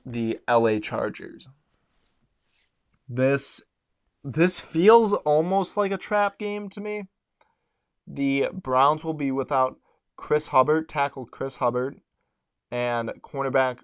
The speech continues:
Greg Newsome the second. Meanwhile, the Chargers will ha-, only have Justin Jackson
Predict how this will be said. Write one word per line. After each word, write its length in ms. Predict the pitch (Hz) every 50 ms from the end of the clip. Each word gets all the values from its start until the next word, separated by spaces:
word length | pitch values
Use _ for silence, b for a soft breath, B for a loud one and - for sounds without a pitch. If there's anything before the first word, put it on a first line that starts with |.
| -
Greg 300 | - - 123 120 131 131
Newsome 600 | 131 131 127 127 120 - - 147 139 143 151 151 - _ _ _ -
the 80 | 135
second. 440 | 123 - 139 113 107 - 127 127 - _ _ _ _ _ _ _ _ _ _ _ _ _ _ _ _ _
Meanwhile, 380 | 135 131 131 135 135 135 127 120
the 80 | 117
Chargers 720 | 107 - - - 131 135 135 135 131 147 147 143 139 135 156 - _ _ _ _ _ _ _ _
will 300 | 123 131 131 127 123 - _
ha-, 200 | - 120 131 131 -
only 240 | - 131 127 131 127
have 180 | 127 120 110 110
Justin 520 | - - 123 127 - - 151 135 123 113
Jackson 680 | - - - 117 117 113 113 - - - 113 104 104